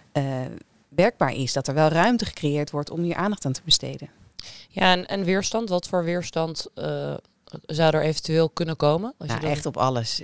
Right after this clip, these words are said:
Speaker 1: Je krijgt gewoon weerst-, in het begin krijg je het meeste weerstand op zo'n programma, want, eh, het past niet, of het is niet van jou, of het is,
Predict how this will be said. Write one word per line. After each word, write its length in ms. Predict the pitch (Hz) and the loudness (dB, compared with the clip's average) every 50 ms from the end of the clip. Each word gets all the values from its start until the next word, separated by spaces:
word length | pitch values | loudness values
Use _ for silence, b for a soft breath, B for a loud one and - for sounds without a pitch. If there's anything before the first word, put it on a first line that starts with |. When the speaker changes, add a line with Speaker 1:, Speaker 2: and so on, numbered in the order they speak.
| - - | -6 -2
Speaker 1:
Je 140 | 160 156 | -2 -2
krijgt 220 | - 170 151 147 - | 0 0 -2 -2 -2
gewoon 180 | - 151 147 | -2 0 0
weerst-, 300 | 143 156 170 170 160 - | 0 0 0 2 0 0
in 60 | - 185 | 0 0
het 100 | 185 180 | 0 -2
begin 280 | 190 - - 247 240 | 0 0 0 0 0
krijg 160 | - 220 196 | 0 -2 -4
je 60 | - 175 | -4 -2
het 100 | 175 202 | 0 0
meeste 240 | 202 202 - - | 2 2 0 -2
weerstand 340 | 151 151 160 156 - 151 139 | 0 -2 0 -2 -2 -4 -6
op 100 | - - | -6 -4
zo'n 160 | - - 143 | -2 -2 -2
programma, 540 | 139 - 143 - - 135 131 131 131 151 156 151 | -2 -4 -8 -8 -6 -4 -2 -2 -2 -4 -4 -4
want, 300 | 147 139 143 135 - - | -2 -2 -2 -2 -4 -6
eh, 100 | - 135 127 | -8 -6 -6
het 260 | 120 120 120 95 120 - | -6 -6 -6 -8 -10 2
past 300 | _ 202 190 180 - - - | _ 6 6 6 6 2 0
niet, 320 | 190 180 180 180 170 - | 2 2 2 2 0 -2
of 80 | 123 - | -6 -10
het 100 | - 113 | -12 -14
is 100 | 123 - | -8 -6
niet 160 | 147 143 - | -6 -6 -4
van 120 | - 147 | -4 -2
jou, 440 | 147 147 151 160 170 170 170 165 156 | 0 2 2 2 2 2 2 2 0
of 80 | 143 - | -2 -4
het 120 | - - | -10 -14
is, 200 | - 117 - - | -6 -6 -6 -6